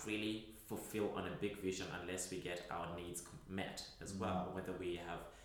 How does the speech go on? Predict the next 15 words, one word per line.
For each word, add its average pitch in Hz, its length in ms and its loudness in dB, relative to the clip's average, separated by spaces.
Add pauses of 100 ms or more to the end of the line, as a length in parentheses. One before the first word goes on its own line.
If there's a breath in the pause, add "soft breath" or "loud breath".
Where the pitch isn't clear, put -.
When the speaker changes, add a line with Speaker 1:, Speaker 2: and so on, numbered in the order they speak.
(120 loud breath)
Speaker 1:
we 95 80 0
have 82 180 0
workability 95 800 2
in 85 80 -6
our 80 240 -2
finances, 82 500 -4
we've 87 80 -6
got 82 180 -2
workability 87 800 4 (320 loud breath)
in 90 180 -2 (100)
our, 82 300 0 (100)
with 92 100 0
our 85 160 2
life 87 200 4 (140)
partners, 78 600 -4